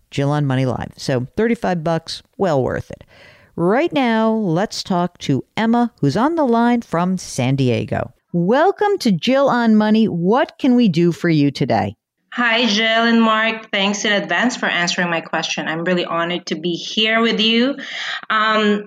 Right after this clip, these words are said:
Speaker 2: all right. So my husband and I, we make two hundred thirty thousand a year. I am thirty-six and he's forty-one. We have one toddler. He's three years old.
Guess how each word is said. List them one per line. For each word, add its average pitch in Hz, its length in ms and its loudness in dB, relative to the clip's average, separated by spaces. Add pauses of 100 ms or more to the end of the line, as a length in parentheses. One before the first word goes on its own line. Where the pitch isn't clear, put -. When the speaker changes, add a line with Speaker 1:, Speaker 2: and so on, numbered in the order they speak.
Speaker 2:
all 226 140 0
right. 175 260 -2
So 220 680 0 (240)
my 185 160 0
husband 202 340 0
and 233 100 4
I, 202 440 -2 (180)
we 202 120 2
make 185 380 0 (120)
two 240 160 4
hundred 220 420 0
thirty 202 380 0
thousand 185 480 -2
a 220 40 -2
year. 165 440 -2 (420)
I 185 100 0
am 185 140 2
thirty-six 185 800 -2
and 160 140 -6
he's 185 280 -4
forty-one. 196 640 -2 (380)
We 190 200 -2
have 185 240 -2
one 185 400 0 (520)
toddler. 180 520 0 (160)
He's 196 200 -6
three 196 180 0
years 185 200 -2
old. 175 460 0